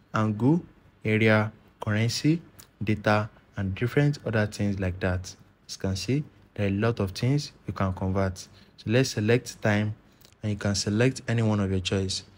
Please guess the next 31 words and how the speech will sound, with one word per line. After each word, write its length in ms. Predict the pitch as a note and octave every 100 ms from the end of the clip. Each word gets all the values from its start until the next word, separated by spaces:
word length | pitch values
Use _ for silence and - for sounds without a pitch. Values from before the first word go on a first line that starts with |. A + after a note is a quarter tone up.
| - -
So 120 | G#2
let's 220 | A2+ B2+
say 240 | A#2 A2+ -
I 60 | G2+
want 140 | A2
to 60 | A#2
convert 520 | G#2 G2 A2 C3+ - - _ _
one 220 | A#2+ B2
year 300 | A2+ A2 G#2+ A2 - _ _ -
into 380 | G2 - G2 F#2 - _ G#2+
hours. 440 | G2+ F#2+ F2+ - - _
So 140 | - A2
let's 200 | A#2 A#2
say 220 | G#2+ A2 - _ _ -
five 320 | A2+ A2+ -
years, 380 | G2+ A2+ C#3 - - _ -
that's 260 | A#2 G#2
four 300 | - - C3+
thousand, 580 | D3 G#2+ G2+ G2+ A2 A2 - - _ _
forty-three 420 | - A2+ A2+ C#3
thousand 520 | C3 A2 G#2+ A2 A2+ G#2+
eight 200 | B2+ -
hundred 400 | A2 G#2 G#2 G2+
hours. 380 | G#2 F#2+ F#2 - - - _
So 100 | -
it 140 | G#2+ G2+
is 80 | G2+
very 300 | A#2+ D#3 D#3+
easy 360 | A2+ G#2+ G#2+ A2 - _ _ _ _ _ _ _ -
and 140 | G#2
straightforward. 640 | F#2 B2 A2 A2+ G2 F#2